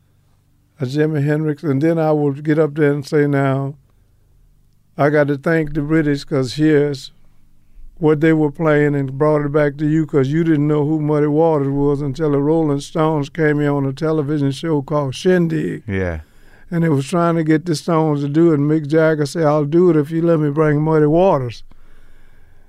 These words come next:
Speaker 1: And white America said, "Who in the hell is that?"
Speaker 2: Yeah.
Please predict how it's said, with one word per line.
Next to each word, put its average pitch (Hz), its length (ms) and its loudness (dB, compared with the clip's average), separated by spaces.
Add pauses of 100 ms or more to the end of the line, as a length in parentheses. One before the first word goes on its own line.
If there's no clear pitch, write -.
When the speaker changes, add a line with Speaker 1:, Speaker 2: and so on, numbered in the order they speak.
(160)
Speaker 1:
And 143 220 2
white 165 240 4
America 170 400 0
said, 147 240 2
"Who 160 180 2
in 165 60 2
the 143 80 2
hell 170 220 4
is 170 140 0
that?" 156 360 0
Speaker 2:
Yeah. 82 360 -6